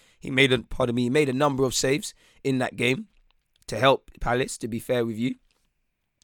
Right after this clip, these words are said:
And like I said, you know, Eze looked very good.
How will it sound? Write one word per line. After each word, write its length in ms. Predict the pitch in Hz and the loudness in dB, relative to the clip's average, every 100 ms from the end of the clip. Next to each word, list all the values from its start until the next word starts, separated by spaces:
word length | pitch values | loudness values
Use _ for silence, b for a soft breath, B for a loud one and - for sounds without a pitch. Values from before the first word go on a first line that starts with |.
| _ _ - | _ _ -8
And 160 | 127 147 | -2 0
like 180 | 147 | 2
I 60 | 151 | 0
said, 240 | 143 170 | -2 -2
you 100 | 120 | -2
know, 160 | 117 117 151 | -2 -4 -2
Eze 240 | 175 151 | -2 2
looked 320 | 143 147 120 | 4 2 2
very 260 | 135 143 139 | 2 4 2
good. 300 | 127 156 | 0 -2